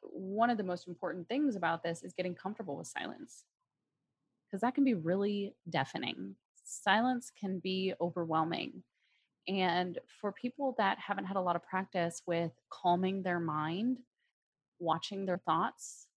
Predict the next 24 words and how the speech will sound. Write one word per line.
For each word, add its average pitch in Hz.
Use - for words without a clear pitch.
float 190
by 190
like 190
a 180
cloud, 202
not 175
getting 202
attached 190
to 202
them, 196
not 170
feeling 214
like 202
they 202
have 196
to 196
take 196
an 196
action 190
on 196
them, 202
that's 277
really 220
hard. 202